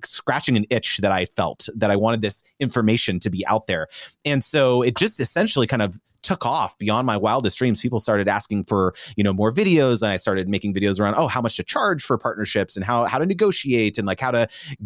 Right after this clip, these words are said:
you know, how to pitch a brand and, like, all, all this stuff, right? And it turned into, you know, I, I know I do one-on-one coaching and I have courses and I have this, this, uh, newsletter with ten thousand creators on it. So it's,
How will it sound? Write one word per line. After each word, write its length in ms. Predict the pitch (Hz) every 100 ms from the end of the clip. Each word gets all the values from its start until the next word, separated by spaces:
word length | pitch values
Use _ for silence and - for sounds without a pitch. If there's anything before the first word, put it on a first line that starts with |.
| - - -
you 80 | 123
know, 240 | 98 90 87 - - - -
how 120 | -
to 60 | 147
pitch 300 | - 247 -
a 40 |
brand 400 | 151 139 120 113
and, 80 | 113
like, 120 | 117
all, 160 | 175 185
all 160 | 143 160
this 160 | 131
stuff, 240 | - 147 -
right? 260 | 135 - - - 156
And 100 | 151
it 120 | -
turned 280 | 180 156 135
into, 520 | 127 - 110 101 95 - -
you 120 | 104
know, 100 | 95
I, 260 | 87 107 104
I 100 | 98
know 160 | 98 95
I 40 |
do 140 | 95
one-on-one 360 | 92 98 92 90
coaching 480 | - 214 - 147 120
and 80 | 92
I 40 |
have 180 | 92 95
courses 680 | - 202 180 160 135 117 104
and 80 |
I 60 | 95
have 180 | 98 87
this, 220 | 90 -
this, 340 | 92 95 -
uh, 180 | 95 87 92
newsletter 440 | 135 208 175 156
with 120 | 139
ten 160 | - 127
thousand 320 | 127 117 117
creators 300 | 127 117 107
on 100 | 113
it. 100 | 110
So 60 |
it's, 120 | 165